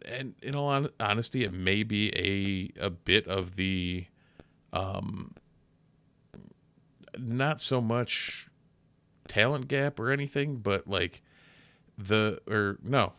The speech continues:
not so much. Yeah, I guess I would say it might be the talent gap that we've seen these last three games compared to the first five, um, where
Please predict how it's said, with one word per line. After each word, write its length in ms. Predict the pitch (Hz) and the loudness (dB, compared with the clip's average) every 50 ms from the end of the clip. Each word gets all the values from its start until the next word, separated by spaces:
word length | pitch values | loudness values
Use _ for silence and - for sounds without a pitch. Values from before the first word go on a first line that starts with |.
| - - - | -14 -6 0
not 200 | 113 120 127 - | 2 2 4 4
so 120 | - 120 | 2 2
much. 500 | 120 117 107 - - - - - - - _ _ _ _ _ _ _ _ _ - | 0 0 0 -2 -4 -4 -6 -10 -12 -18 _ _ _ _ _ _ _ _ _ 0
Yeah, 140 | 107 95 - - _ _ | 0 0 0 -2 _ _
I 100 | - 113 | -4 0
guess 240 | 113 131 151 151 - | 4 4 4 4 4
I 120 | - 120 117 | 4 4 4
would 160 | 113 113 95 | 2 4 4
say 200 | - - 135 127 | 4 4 6 4
it 120 | 110 98 98 | 4 2 2
might 180 | 107 113 92 | 0 0 0
be 80 | 87 101 | 0 -2
the 100 | 90 92 | -2 -2
talent 300 | - - 107 117 101 92 | 0 0 0 0 0 0
gap 160 | 92 87 85 | -2 -2 -2
that 80 | - 69 | -4 -4
we've 140 | 95 90 - | -4 -4 -2
seen 220 | - 98 101 98 | -2 -2 -2 -2
these 160 | 92 92 95 | -4 -6 -4
last 240 | 95 92 92 - - | -4 -2 -2 -4 -4
three 120 | - 90 85 | -4 -4 -2
games 240 | 87 85 87 85 | -2 -4 -4 -6
compared 300 | - - - - 90 87 | -8 -8 -2 -2 -2 -2
to 40 | 85 | -2
the 60 | - | -6
first 360 | - - 104 98 - - - - _ _ | -6 -4 -4 -4 -4 -6 -10 -12 _ _
five, 380 | - - - - 80 80 - - _ _ _ _ _ _ _ - _ _ _ - | -8 -6 -6 -6 -8 -10 -14 -18 _ _ _ _ _ _ _ -20 _ _ _ -2
um, 460 | 87 85 87 87 85 - - - - - | 0 0 0 0 -2 -4 -8 -10 -12 -12
where 560 | - 98 95 92 92 92 90 90 87 85 82 | -4 0 4 4 6 6 6 4 2 0 -2